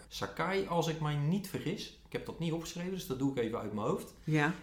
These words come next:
Speaker 1: En de eigenaar was een, eh, een meneer of een mevrouw. Ik denk een meneer uit China. En wat ik wel zeker weet is dat de vis geleverd werd door Ying Ying. En, eh, die komt uit Taiwan.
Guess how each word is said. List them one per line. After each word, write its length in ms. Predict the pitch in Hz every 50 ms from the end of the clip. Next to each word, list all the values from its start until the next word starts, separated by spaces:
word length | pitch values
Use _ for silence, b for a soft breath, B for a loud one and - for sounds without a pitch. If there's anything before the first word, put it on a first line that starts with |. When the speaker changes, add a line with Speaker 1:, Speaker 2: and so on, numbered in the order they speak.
| -
Speaker 1:
En 520 | - 143 135 127 123 120 117 117 117 - - -
de 60 | 135
eigenaar 540 | 139 175 214 220 - 202 165 143 120 113 113
was 180 | 127 131 120
een, 200 | 120 120 117 117
eh, 60 | 113 113 110 110 107 113 120 139 131
een 100 | 120 117
meneer 440 | 123 139 170 180 143 110 98 - - -
of 160 | 135 117 -
een 120 | 110 98
mevrouw. 360 | 95 95 98 107 120 143 165 196 196 - -
Ik 120 | - 107
denk 180 | - 180 180 -
een 80 | 117
meneer 280 | 107 113 135 160 175 - - -
uit 180 | - - - -
China. 440 | - 180 180 196 226 254 - - - -
En 80 | - 117
wat 100 | 113 113
ik 100 | 110 107
wel 180 | - 185 202 175
zeker 340 | 165 196 196 202 196 190
weet 160 | 175 185 196 -
is 80 | 151 -
dat 120 | 147 -
de 60 | -
vis 180 | 120 143 139 -
geleverd 480 | - 117 110 135 175 196 180 165 151
werd 260 | 139 139 143 143 143 - - - -
door 240 | 110 107 113 117 113
Ying 360 | 110 107 113 139 156 180 175
Ying. 320 | 180 185 202 220 233 233 - - -
En, 320 | - 135 127 117 117 117 117 -
eh, 100 | 120 113 110 110 110 107 110 107 107 107 107 104 - 110
die 100 | 131 143
komt 180 | 143 160 147 123
uit 160 | 113 101 -
Taiwan. 520 | 113 104 98 98 131 165 196 214 226 -